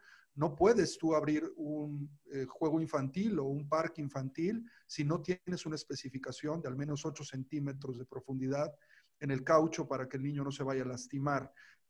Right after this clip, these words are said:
Hay obviamente ciertos teóricos y corrientes que hablan mucho de dejar al niño que se golpee, que si se lastima, bueno, aprenderá, etcétera. Pero también obviamente hay situaciones en las que hay que, eh,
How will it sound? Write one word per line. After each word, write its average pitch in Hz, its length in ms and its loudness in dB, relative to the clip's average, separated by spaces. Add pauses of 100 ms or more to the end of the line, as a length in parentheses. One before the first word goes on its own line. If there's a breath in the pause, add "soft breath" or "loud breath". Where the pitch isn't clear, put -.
(120)
Hay 214 240 4
obviamente 165 640 6
ciertos 147 840 0
teóricos 170 720 4
y 143 60 -12
corrientes 151 760 0
que 135 400 -2 (300 soft breath)
hablan 165 300 4
mucho 175 280 2
de 139 60 6
dejar 143 180 2
al 135 120 2
niño 147 280 0
que 143 100 -4
se 131 160 -6
golpee, 185 640 2
que 147 120 -2
si 135 340 -8
se 135 120 -6
lastima, 151 460 -2
bueno, 143 280 0
aprenderá, 135 500 -2
etcétera. 175 500 -2 (340 soft breath)
Pero 180 180 4
también 185 380 6
obviamente 185 560 2
hay 156 400 2 (600)
situaciones 160 600 0
en 156 60 -2
las 135 140 -4
que 147 80 -2
hay 143 80 -4
que, 165 160 -2
eh, 156 280 -8